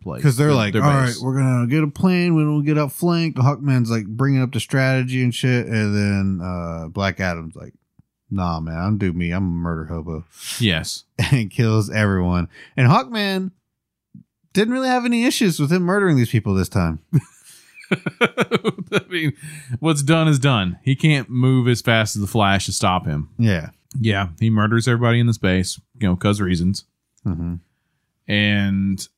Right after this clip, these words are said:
Speaker 1: then
Speaker 2: Ishmael, uh, has the kid, and they're behind a shield.
Speaker 1: Yes. It's an Eternium shield. You, not even you can break this.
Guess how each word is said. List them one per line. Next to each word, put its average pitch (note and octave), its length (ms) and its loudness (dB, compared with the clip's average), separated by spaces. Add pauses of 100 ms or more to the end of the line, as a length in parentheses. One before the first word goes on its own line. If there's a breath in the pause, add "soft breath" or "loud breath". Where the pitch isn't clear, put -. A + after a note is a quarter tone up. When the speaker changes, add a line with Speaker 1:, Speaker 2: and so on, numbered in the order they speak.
(200)
Speaker 1:
then A#2 840 0 (840)
Speaker 2:
Ishmael, F#2 720 -2
uh, F2 400 -4
has G#2+ 240 0
the A2+ 80 -2
kid, F2 500 -2 (320)
and F2+ 400 -4
they're F#2+ 200 0
behind F#2 560 0
a E2 180 -6
shield. D#2+ 920 -6 (260)
Speaker 1:
Yes. F#2+ 460 -2 (260)
It's A2+ 100 -8
an A2 100 2
Eternium D3+ 540 2
shield. C3+ 520 2
You, G2 120 -2
not A2+ 200 2
even C#3+ 220 0
you D3 220 2
can B2 180 -2
break G2 340 0
this. A2+ 320 -4